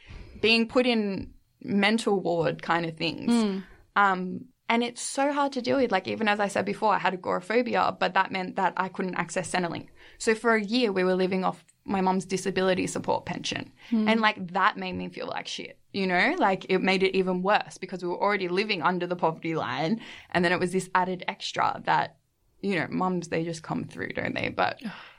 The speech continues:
Speaker 1: yeah,
Speaker 2: mum is
Speaker 1: <laughs> she would do anything, whatever.
Speaker 2: She is a saint.
Speaker 1: Whatever would need to be done, she would get it done. And that's also what, you know, I'm her full-time carer at the moment. And it's interesting because people see carers as, like, these, like, strong forces that are, like, and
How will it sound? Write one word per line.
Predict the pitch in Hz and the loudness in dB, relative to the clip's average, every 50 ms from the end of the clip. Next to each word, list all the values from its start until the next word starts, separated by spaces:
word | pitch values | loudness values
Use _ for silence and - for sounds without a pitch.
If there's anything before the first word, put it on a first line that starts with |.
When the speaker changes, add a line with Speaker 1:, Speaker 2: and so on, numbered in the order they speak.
| - | -10
Speaker 1:
yeah, | - 214 196 - | -4 -2 0 0
Speaker 2:
mum | 190 185 180 175 | 2 2 2 2
is | 175 175 - - | 0 -2 -4 -6
Speaker 1:
<laughs> | - | -4
she | - - 311 | 0 2 4
would | 294 294 | 4 4
do | 254 302 311 320 | 2 2 2 4
anything, | 330 330 285 294 294 - 196 160 170 | 4 4 4 2 0 -2 -4 -2 0
whatever. | 180 202 202 269 302 277 311 | 2 4 4 4 4 4 4
Speaker 2:
She | - 202 202 208 208 | 2 4 4 4 4
is | 202 196 185 185 | 2 2 0 -2
a | 170 | -6
saint. | 165 - - - - 185 185 170 185 - | -8 -8 -6 -2 -2 -2 -2 -2 -4 -2
Speaker 1:
Whatever | 202 220 226 240 262 277 277 285 277 269 | 0 4 6 6 6 4 4 -2 -2 0
would | 262 254 240 | 0 -2 -2
need | 226 220 220 220 | -2 -4 -4 -6
to | 220 | -6
be | 202 202 202 | -8 -8 -6
done, | 185 196 190 180 175 175 175 | -2 0 0 0 0 -2 -4
she | 175 - - 202 | -6 -4 -2 0
would | 185 190 185 185 | 0 0 0 2
get | 190 180 175 | 2 2 2
it | 180 - - | 0 -2 0
done. | 196 185 - - - - - | 0 2 2 2 -2 -4 -2
And | - - 233 | 0 2 2
that's | 277 254 277 277 | 4 4 2 2
also | 277 220 240 262 262 285 233 220 | 4 2 2 2 2 0 0 2
what, | 208 202 196 180 - - - - - - - | 2 0 0 0 -2 -6 -20 -20 -16 -8 -2
you | 226 214 | 0 2
know, | 185 175 165 156 - - - - _ _ _ | 2 2 2 0 -2 -8 -14 -20 _ _ _
I'm | - 196 214 226 | 2 2 2 2
her | 233 208 | 0 -4
full-time | - - 190 190 - 190 175 170 | -4 -6 -8 -6 -4 -6 -6 -6
carer | 170 202 208 247 262 202 | -4 0 0 2 2 4
at | 180 170 170 - | 2 0 0 -2
the | 160 | -4
moment. | 160 156 - - - - - - - - - _ _ | -4 -4 -6 -6 -6 -6 -8 -10 -12 -14 -20 _ _
And | - 202 202 | -2 0 0
it's | 196 185 - - - - | 0 -2 -4 -8 -4 0
interesting | 220 220 233 254 254 254 - 190 185 | 0 2 2 2 0 2 0 0 0
because | 185 180 190 180 180 | 0 0 -2 -2 -2
people | - 185 180 180 - 190 | -2 -4 -4 -2 -4 -4
see | 185 - 196 180 | -2 -2 -4 -4
carers | 180 - 180 175 175 180 175 170 170 - | -2 0 0 2 2 2 2 0 0 0
as, | 175 175 175 185 | -2 -2 0 0
like, | - 175 175 - | -2 -2 -2 -4
these, | - 175 165 180 - | -6 -6 -6 -4 -4
like, | - - - - - - - _ - - - - - - | -4 -6 -6 -8 -10 -16 -20 _ -20 -20 -20 -20 -20 -16
strong | - - - - 247 196 180 170 165 170 | -14 -10 -4 0 0 0 0 0 -4 -6
forces | 160 - - 185 165 160 156 160 - 185 180 175 151 165 | -6 -4 -2 -2 0 0 -2 -4 -4 -4 -2 -4 -4 -4
that | - - 147 160 | -2 0 0 2
are, | 165 | 2
like, | 160 143 127 - - - | 2 2 0 0 -2 -8
and | - 202 185 208 - | -8 -8 -8 -10 -12